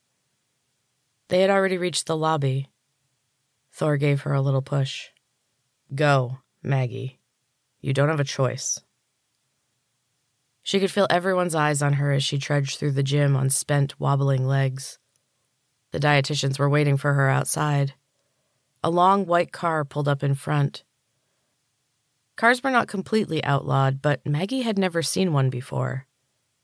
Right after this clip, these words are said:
Only the highest-ranked members of the Council of Health were allowed to ride in cars, and they rarely visited the super gyms. The door of the car opened, and the three white coats climbed in. They seemed excited about riding in the luxurious machine.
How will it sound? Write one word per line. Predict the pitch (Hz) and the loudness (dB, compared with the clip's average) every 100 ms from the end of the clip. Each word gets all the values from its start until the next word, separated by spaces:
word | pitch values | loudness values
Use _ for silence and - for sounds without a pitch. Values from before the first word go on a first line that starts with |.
| _ _ 190 | _ _ 2
Only | 202 | 2
the | 190 | 2
highest-ranked | 175 190 185 - 170 175 - | 2 2 2 0 -4 -4 -4
members | 156 151 151 143 | -2 0 0 -2
of | |
the | 143 | -2
Council | 143 151 143 143 | -2 0 0 2
of | 139 | 0
Health | - 160 139 - | 0 -2 -2 -2
were | 143 | 0
allowed | 139 139 131 | 2 2 0
to | 135 | 0
ride | 131 127 | -2 0
in | 127 | -2
cars, | 131 151 135 123 127 - _ _ _ - | -2 0 0 -2 -10 -14 _ _ _ -4
and | 156 | 0
they | 151 | 2
rarely | 143 156 147 131 | 4 4 4 2
visited | 131 135 127 120 127 | 2 0 -2 -6 -8
the | |
super | - 139 135 123 | -4 -4 -4 -6
gyms. | 123 120 123 - - _ _ _ _ _ _ _ _ _ _ _ _ _ _ _ - | -6 -6 -6 -10 -14 _ _ _ _ _ _ _ _ _ _ _ _ _ _ _ -4
The | 190 | 0
door | 190 214 | 4 4
of | 208 | 2
the | 220 | -2
car | 208 196 | 2 2
opened, | - 147 139 139 139 - _ _ _ - | 2 0 0 0 0 -4 _ _ _ -2
and | 151 | -2
the | |
three | 139 165 151 | 0 -2 0
white | 147 143 | 0 0
coats | - 139 135 | 0 -2 -2
climbed | - 139 135 135 | -2 0 2 2
in. | 143 135 135 _ _ _ _ _ _ _ _ _ - | 2 2 0 _ _ _ _ _ _ _ _ _ -2
They | 180 | 0
seemed | 196 196 | 2 2
excited | 180 - 185 165 147 | 2 2 0 2 0
about | 143 135 | 2 2
riding | 143 143 143 139 | 2 2 2 0
in | 135 | 2
the | |
luxurious | 135 135 139 143 139 - | 2 0 2 2 2 0
machine. | 143 - 165 143 135 | -2 -2 0 2 2